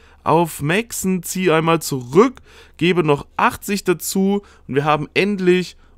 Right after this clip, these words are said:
unsere Frau Deluxe auf Level fünfzig gepusht. Der Push-Button ist weg.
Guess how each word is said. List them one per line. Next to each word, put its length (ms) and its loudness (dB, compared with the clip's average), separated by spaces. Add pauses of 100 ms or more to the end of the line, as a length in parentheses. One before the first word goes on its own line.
unsere 560 2
Frau 420 0
Deluxe 840 -2
auf 400 2
Level 340 2
fünfzig 540 -8
gepusht. 560 -4
Der 240 0
Push-Button 720 -4
ist 320 -8
weg. 220 -2